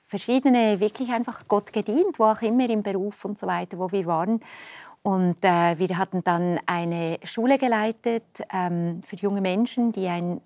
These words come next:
Zusatzjahr, ein, ein, so ein, ein Gap Year eigentlich machen, eine Ausbildung im sozialen Bereich. Und dort hatten wir immer Einsätze,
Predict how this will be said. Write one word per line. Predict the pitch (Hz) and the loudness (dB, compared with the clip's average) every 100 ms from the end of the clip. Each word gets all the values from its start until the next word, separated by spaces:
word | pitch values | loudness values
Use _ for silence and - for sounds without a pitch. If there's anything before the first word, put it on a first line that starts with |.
| - | -12
Zusatzjahr, | 208 240 226 - 208 196 | -6 -4 -4 -2 -2 0
ein, | 185 180 | -2 -6
ein, | 180 185 - - | -4 -6 -6 -12
so | 175 | -8
ein, | 160 170 151 - | -6 -4 -6 -8
ein | 156 104 101 - _ | -10 -10 -12 -16 _
Gap | - 185 - | -6 -6 -4
Year | 196 190 196 | -4 -2 -2
eigentlich | - 175 190 - | -6 -6 -8 -6
machen, | 175 165 - 185 - _ _ _ _ _ - - | -4 -4 -6 -8 -8 _ _ _ _ _ -12 -10
eine | 185 175 | -4 0
Ausbildung | 165 - 170 190 | 0 0 0 0
im | 180 | -2
sozialen | 160 175 - 165 185 | -4 -4 -4 -4 -4
Bereich. | 196 170 - - - - - - - | -6 -6 -8 -12 -20 -20 -20 -20 -6
Und | - 190 175 | 0 2 4
dort | 190 196 | 4 4
hatten | 202 185 190 | 2 0 0
wir | 185 | 0
immer | 185 170 | 0 2
Einsätze, | 170 247 262 247 - 269 302 | 4 2 4 0 2 -2 -2